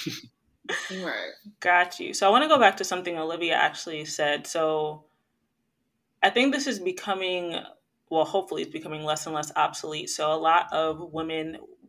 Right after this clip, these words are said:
Speaker 2: used to go to college to get their M R S degree, as it's called.
Speaker 1: Yeah.
Speaker 2: Um, and you said that you wanted to be the cool auntie. That was, like, the thing you were essentially content with being. So
Speaker 1: Mm-hmm.
Speaker 2: what was kind of,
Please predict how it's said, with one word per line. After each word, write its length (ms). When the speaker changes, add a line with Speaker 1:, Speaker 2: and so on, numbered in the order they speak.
Speaker 2:
used 220
to 60
go 120
to 80
college 400
to 80
get 180
their 180
M 140
R 140
S 180
degree, 480
as 340
it's 180
called. 520
Speaker 1:
Yeah. 140
Speaker 2:
Um, 600
and 220
you 120
said 300
that 140
you 80
wanted 200
to 80
be 120
the 80
cool 280
auntie. 680
That 220
was, 140
like, 420
the 100
thing 280
you 380
were 360
essentially 640
content 380
with 160
being. 400
So 460
Speaker 1:
Mm-hmm. 280
Speaker 2:
what 360
was 160
kind 280
of, 260